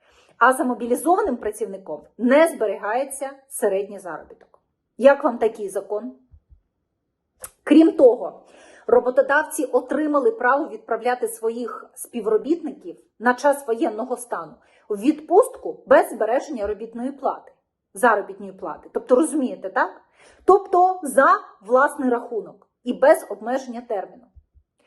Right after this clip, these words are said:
Роботодавці отримали право відправляти своїх співробітників, співробітників. Ви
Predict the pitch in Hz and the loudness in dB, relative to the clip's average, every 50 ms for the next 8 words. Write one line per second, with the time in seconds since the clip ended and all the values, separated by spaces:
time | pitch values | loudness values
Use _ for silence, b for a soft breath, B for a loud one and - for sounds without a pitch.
0 | b b b b b b b 226 240 233 262 262 269 - 285 311 359 381 - - | b b b b b b b 4 4 4 4 2 2 4 4 2 2 2 -2 -6
1 | 339 262 - 254 254 - 262 294 320 330 330 320 302 269 - - 254 262 277 285 | -6 -4 -2 -2 -2 0 -2 -2 -2 -4 -4 -4 -6 -8 -8 -6 -4 -2 -2 -2
2 | 285 262 226 247 247 - 233 226 214 226 247 262 262 269 254 - 220 226 254 247 | -4 -8 -10 -12 -12 -8 -8 -6 -4 -2 -4 -4 -4 -6 -10 -10 -8 -8 -8 -10
3 | - - _ - 208 190 208 220 202 190 226 285 320 - 269 220 - - 320 165 | -12 -18 _ -20 -14 -8 -6 -6 -6 -6 -8 -8 -8 -8 -12 -14 -14 -14 -16 -16
4 | - _ _ _ _ _ _ _ - - - 226 196 208 226 226 226 226 214 214 | -16 _ _ _ _ _ _ _ -16 -6 -4 -2 0 2 0 0 0 -4 -10 -10
5 | - 160 156 _ - - _ _ _ _ _ _ _ _ _ _ - 180 226 294 | -12 -20 -20 _ -20 -20 _ _ _ _ _ _ _ _ _ _ -2 2 4 4
6 | 302 254 - - | 4 4 2 -2